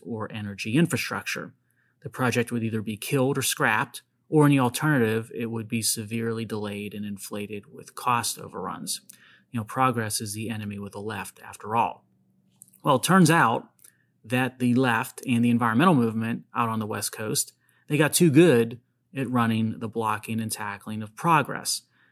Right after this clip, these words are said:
because it's stopping all kinds of wind and solar and electric vehicle and battery projects in the state.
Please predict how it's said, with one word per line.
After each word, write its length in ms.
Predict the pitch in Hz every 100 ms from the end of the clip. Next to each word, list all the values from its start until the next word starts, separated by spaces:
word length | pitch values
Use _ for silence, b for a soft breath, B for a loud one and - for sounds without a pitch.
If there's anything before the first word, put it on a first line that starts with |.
| _
because 380 | - 117 131 120
it's 120 | 120
stopping 420 | - 131 120 123 120
all 200 | 123 120
kinds 460 | - 165 151 127
of 120 | 117
wind 460 | 104 117 113 113 120
and 220 | - 117
solar 540 | - 113 107 107 110 113
and 240 | 107 104
electric 360 | 107 107 110 107
vehicle 460 | 113 104 - 113
and 120 | 117
battery 380 | 113 123 123 117
projects 540 | 110 104 104 117 110 110
in 100 | 107
the 60 |
state. 420 | 113 - 156 -